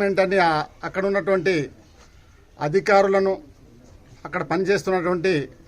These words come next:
సిబ్బందిని మేము అడిగినప్పుడు గత ప్రభుత్వము ఐదు సంవత్సరం కాలంలో దీన్ని కనీసం పట్టించుకోలేదు, కనీసం మరమ్మతులకి కూడాను నిధులు విడుదల చేయలేదు.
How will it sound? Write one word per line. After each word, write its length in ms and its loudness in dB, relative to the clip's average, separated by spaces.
సిబ్బందిని 600 2
మేము 220 -2
అడిగినప్పుడు 500 2
గత 120 -4
ప్రభుత్వము 580 0
ఐదు 160 0
సంవత్సరం 360 -2
కాలంలో 400 0
దీన్ని 200 0
కనీసం 360 2
పట్టించుకోలేదు, 760 -2
కనీసం 320 -2
మరమ్మతులకి 640 0
కూడాను 300 0
నిధులు 300 4
విడుదల 280 2
చేయలేదు. 440 -2